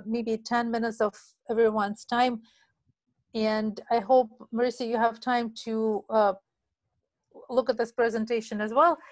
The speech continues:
because what w-, I'd like to show is how we could possibly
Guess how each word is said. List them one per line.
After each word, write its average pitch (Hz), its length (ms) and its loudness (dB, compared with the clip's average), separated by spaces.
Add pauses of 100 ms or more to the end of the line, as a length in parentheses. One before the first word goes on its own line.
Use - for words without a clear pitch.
(220)
because 240 380 0 (100)
what 240 240 0
w-, 247 240 -10
I'd 233 200 -2
like - 240 2
to 285 100 -10
show 254 460 0
is 220 500 -2 (220)
how 254 300 6
we 233 580 -8 (300)
could 233 280 -2 (600)
possibly 226 880 0